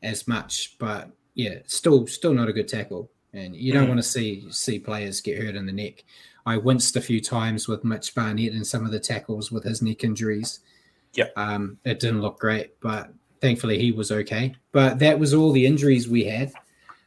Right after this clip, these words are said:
Speaker 1: Um, so last one, we've already just talked about him, but, um, Naughty Boy Corner. No bans,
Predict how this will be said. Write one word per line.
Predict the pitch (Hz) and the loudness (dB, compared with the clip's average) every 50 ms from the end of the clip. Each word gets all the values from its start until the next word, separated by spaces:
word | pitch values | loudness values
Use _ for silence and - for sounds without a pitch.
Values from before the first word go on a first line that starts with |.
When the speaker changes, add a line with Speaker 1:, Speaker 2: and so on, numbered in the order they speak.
| _ _ - | _ _ -4
Speaker 1:
Um, | 120 117 110 110 107 107 107 107 107 110 110 | 0 0 0 0 0 -2 -2 -4 -6 -8 -8
so | - - 143 123 117 120 | -2 2 4 4 6 6
last | 120 131 135 147 151 139 - - | 4 6 6 6 4 2 2 2
one, | 135 131 135 156 165 165 156 135 | 4 4 4 4 2 0 0 2
we've | 127 127 123 | 4 4 6
already | 123 131 131 123 | 8 8 8 8
just | 120 131 127 - | 4 2 2 4
talked | 143 135 135 - | 4 4 4 2
about | 123 123 123 135 160 | -2 0 0 0 0
him, | 180 196 196 - _ - | 0 -4 -6 -8 _ -2
but, | 127 120 113 87 | 0 0 0 0
um, | 104 117 113 110 110 107 107 107 104 107 | 0 -2 -2 -2 -2 -2 -4 -6 -6 -4
Naughty | 117 120 131 139 139 135 | 0 4 6 6 6 6
Boy | 127 131 135 131 | 6 6 4 4
Corner. | 131 - 139 139 147 170 196 196 - _ _ _ _ _ _ _ _ _ _ _ _ _ _ _ _ _ _ _ _ _ _ - | 4 4 2 2 2 2 -2 -4 -8 _ _ _ _ _ _ _ _ _ _ _ _ _ _ _ _ _ _ _ _ _ _ -2
No | - 120 139 147 151 | 2 6 6 6 6
bans, | 151 147 139 143 170 190 196 190 - - - - - - - | 8 8 8 8 6 4 2 0 -2 -4 -4 -4 -6 -8 -8